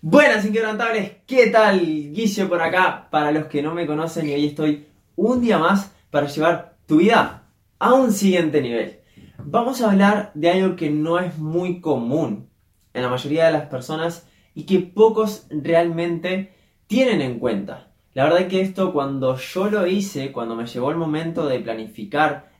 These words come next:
estos momentos en, en, que, que siempre están en nuestra vida, que son esos momentos en los cuales se nos hace cuesta arriba, que nuestros objetivos, eh, tenemos que remarla un montón y que hay momentos difíciles, momentos duros.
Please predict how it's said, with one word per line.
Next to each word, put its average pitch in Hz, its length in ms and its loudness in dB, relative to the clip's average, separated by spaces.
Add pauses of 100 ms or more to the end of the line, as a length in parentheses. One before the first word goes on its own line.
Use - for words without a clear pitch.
(100)
estos 214 340 -2
momentos 185 600 -4
en, 117 580 -10
en, 101 220 -18
que, - 180 -20
que 120 140 -14
siempre 233 420 -2
están 147 280 -4
en 123 100 -6
nuestra 107 320 -8
vida, 156 520 0 (200)
que 127 100 -14
son 127 180 -8
esos 123 240 -12
momentos 123 500 -8
en 110 80 -10
los 107 100 -14
cuales 120 480 -6 (340)
se 120 260 -10
nos 110 400 -6
hace 123 200 -6
cuesta 110 300 -8
arriba, 190 540 2
que 160 80 -4
nuestros 127 300 -8
objetivos, 127 680 -6 (280)
eh, - 480 -10 (340)
tenemos 139 320 -4
que 135 120 -8
remarla 127 420 -2
un 120 60 -6
montón 220 520 0
y 202 160 2
que 131 320 -2
hay 135 140 0
momentos 127 420 -6
difíciles, 208 500 -4
momentos 147 400 -4
duros. 214 440 0